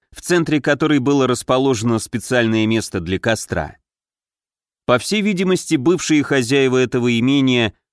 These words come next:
любили готовить мясо на природе, как это часто делают простолюдины. Мне же показалась хорошей идеей посидеть в отдалении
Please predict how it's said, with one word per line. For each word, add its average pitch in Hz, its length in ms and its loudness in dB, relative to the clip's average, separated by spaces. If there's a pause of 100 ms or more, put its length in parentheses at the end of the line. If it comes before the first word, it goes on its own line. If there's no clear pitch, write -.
любили 175 440 2
готовить 170 540 0
мясо 165 360 2
на 151 140 0
природе, 131 500 0
как 107 240 -4
это 131 200 -2
часто 135 420 -2
делают 127 440 0
простолюдины. 139 840 -2 (880)
Мне 113 380 0
же 139 140 0
показалась 135 680 -2
хорошей 135 480 0
идеей 123 300 0
посидеть 139 520 -2
в 127 60 -4
отдалении 131 760 0